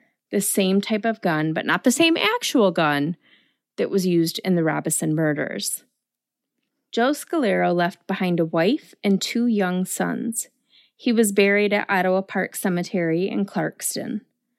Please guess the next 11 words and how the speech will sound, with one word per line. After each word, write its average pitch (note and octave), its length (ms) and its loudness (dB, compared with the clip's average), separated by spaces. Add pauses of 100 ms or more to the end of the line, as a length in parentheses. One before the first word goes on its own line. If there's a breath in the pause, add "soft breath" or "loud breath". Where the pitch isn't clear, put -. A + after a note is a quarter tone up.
(420)
The F#3 60 -4
Robisons F3+ 920 -2
were F#3+ 160 2
buried F3+ 420 0
the G#3 80 -2
same E3 300 0
way F3+ 200 0
they B3+ 180 0
died, E3 540 -2 (140)
together, E3 600 0 (480 soft breath)
at E3+ 320 -2